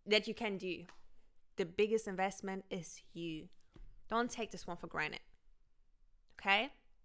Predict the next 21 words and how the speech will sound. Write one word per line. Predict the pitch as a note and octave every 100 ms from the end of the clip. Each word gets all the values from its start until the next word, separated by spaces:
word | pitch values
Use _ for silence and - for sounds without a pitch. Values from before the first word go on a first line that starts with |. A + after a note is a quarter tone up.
| _ - - - _ - - - - - - - _ _ - - - - - - - - -
Be | B3+ C#4 D4+ D#4+ -
a |
young | G3+ G3 F#3+ -
adult. | F3+ E3 - - -
And | G#3
what | A#3+ A#3+
I | A#3
mean | G#3+ G#3+ A3 A3
by | A#3 B3
that | B3+ C4 C4+ - -
is | A3 - - - G#3+
we | F#3+ A3+
are | D4
in | B3+ A#3+
our | A3 G#3+
twenties. | - F#3 F#3 G#3 A#3 - - - -
We | A3 A#3+
are |
not | A3+ B3 B3+
in |
our | A3+ A3